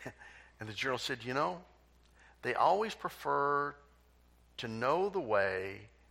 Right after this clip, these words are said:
rather than the unknown. They do not choose because they are afraid. Is it any wonder, again,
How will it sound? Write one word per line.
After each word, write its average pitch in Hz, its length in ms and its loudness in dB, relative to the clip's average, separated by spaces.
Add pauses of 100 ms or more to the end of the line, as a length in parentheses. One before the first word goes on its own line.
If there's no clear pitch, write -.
(340)
rather 139 380 2
than 120 340 -8 (140)
the 117 160 -12
unknown. 95 800 -8 (1080)
They 107 120 -10
do 160 180 -8
not 220 240 0
choose 98 640 -8
because 107 380 -6
they 104 180 -4
are 98 260 0
afraid. 101 600 -4 (300)
Is 139 160 -4
it 147 120 -4
any 214 260 0
wonder, 151 440 0
again, 110 500 -2